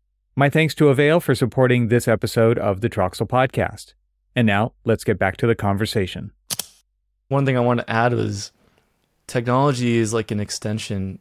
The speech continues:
Speaker 2: of yourself, right? We invent tools. It's like,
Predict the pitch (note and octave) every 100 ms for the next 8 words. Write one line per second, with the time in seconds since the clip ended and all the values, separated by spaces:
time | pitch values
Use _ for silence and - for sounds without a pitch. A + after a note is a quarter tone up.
0 | - G#2+ G2+ F#2+ G#2 - _ _ - A2
1 | G2+ - G#2+ - - A2+ A2 A2 A2 G#2
2 | A2+ - - A#2+ A2 G#2+ G2+ - - A#2
3 | A#2 G#2 -